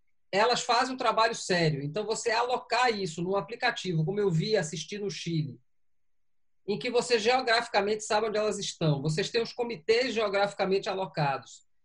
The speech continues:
Então, o comitê entra naquele aplicativo e rapidamente identifica uma organização e ali já está identificado o que a organização precisa e se, de fato, ela recebe voluntários.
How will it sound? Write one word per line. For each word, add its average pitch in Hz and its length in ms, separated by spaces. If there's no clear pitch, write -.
Então, 247 180
o 262 40
comitê 247 460
entra 294 280
naquele 196 300
aplicativo 170 560
e 254 40
rapidamente 247 640
identifica 254 680
uma 196 220
organização 165 880
e 202 100
ali 240 240
já 262 140
está 254 220
identificado 254 580
o 240 60
que - 80
a 247 40
organização 240 540
precisa 226 640
e 190 100
se, - 140
de 247 100
fato, 226 280
ela 233 140
recebe 233 480
voluntários. 143 1400